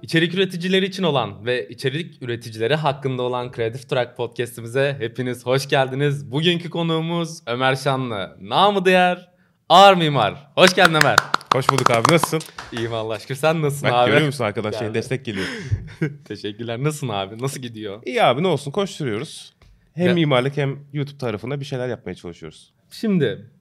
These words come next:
Speaker 1: e, ben ilk buraya şeyle girmek istiyorum. Ö-,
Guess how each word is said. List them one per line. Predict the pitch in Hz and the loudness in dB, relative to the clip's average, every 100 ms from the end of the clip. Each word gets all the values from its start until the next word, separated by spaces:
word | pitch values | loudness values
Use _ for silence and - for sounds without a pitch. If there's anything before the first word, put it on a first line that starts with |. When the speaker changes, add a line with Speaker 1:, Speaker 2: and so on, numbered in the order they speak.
| _ | _
Speaker 1:
e, | 123 127 131 151 | -6 -4 -2 -2
ben | 208 196 | -2 -4
ilk | 196 185 - - | -10 -10 -12 -10
buraya | 156 165 170 - | -4 -2 -2 -2
şeyle | 151 143 | 2 4
girmek | 127 117 110 | 2 0 -6
istiyorum. | - - 117 143 143 | -10 -8 -6 -6 -2
Ö-, | 131 139 | 0 0